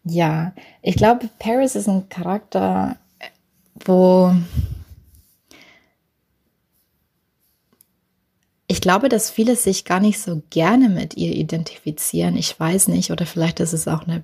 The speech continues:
persönliche Meinung von mir. Aber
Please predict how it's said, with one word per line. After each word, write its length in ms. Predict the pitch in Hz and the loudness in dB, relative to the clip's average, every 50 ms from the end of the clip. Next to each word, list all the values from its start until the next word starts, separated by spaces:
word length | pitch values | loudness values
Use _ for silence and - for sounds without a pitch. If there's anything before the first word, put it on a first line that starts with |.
| _ - | _ -12
persönliche 580 | - 165 - - 185 180 190 185 - - 165 | -8 -8 -6 -2 0 2 2 2 0 -2 -2
Meinung 400 | 160 160 160 156 156 156 - 170 | -2 -2 0 0 0 2 0 0
von 260 | - - - - - | -2 -6 -8 -6 -4
mir. 360 | - 175 175 185 196 220 240 - _ _ _ _ _ _ _ _ _ _ _ _ _ _ _ _ _ _ _ _ _ _ _ _ _ _ _ _ _ _ _ _ _ _ _ _ _ _ _ - | -2 0 0 2 2 2 2 0 _ _ _ _ _ _ _ _ _ _ _ _ _ _ _ _ _ _ _ _ _ _ _ _ _ _ _ _ _ _ _ _ _ _ _ _ _ _ _ -6
Aber 560 | - 185 180 170 175 175 170 175 175 160 - | -2 0 2 2 2 2 4 2 0 -2 -4